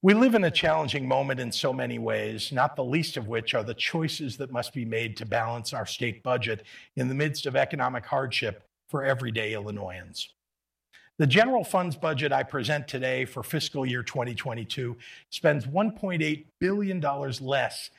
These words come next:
than fiscal year twenty twenty-one. It reflects four hundred million dollars in additional cuts to appropriations, a hiring freeze, flat operational spending, full required pension payments, and the closure of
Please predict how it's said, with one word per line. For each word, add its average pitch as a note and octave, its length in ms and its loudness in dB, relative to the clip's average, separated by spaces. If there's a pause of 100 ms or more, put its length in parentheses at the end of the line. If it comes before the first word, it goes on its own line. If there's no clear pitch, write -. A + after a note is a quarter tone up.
(280)
than B2+ 140 0
fiscal C#3+ 380 -2
year B2 260 0
twenty A#2 320 -4
twenty-one. A2 520 -2 (960)
It D#3+ 180 4
reflects F3 560 0 (140)
four G#3+ 220 4
hundred F3+ 400 0
million D3+ 320 -2
dollars C3 420 2
in C3+ 100 -4
additional C3 560 0
cuts C3 340 0
to B2+ 160 0
appropriations, C3 1000 -2 (400)
a - 60 4
hiring D#3 480 2
freeze, B2+ 600 -4 (340)
flat F3+ 460 6
operational D3+ 640 2
spending, C3 680 -2 (360)
full G#3+ 460 2
required D#3 640 0
pension D3 340 -2
payments, A2+ 560 -8 (300)
and D3 120 0
the C#3 60 4
closure D3 640 2
of C#3+ 220 0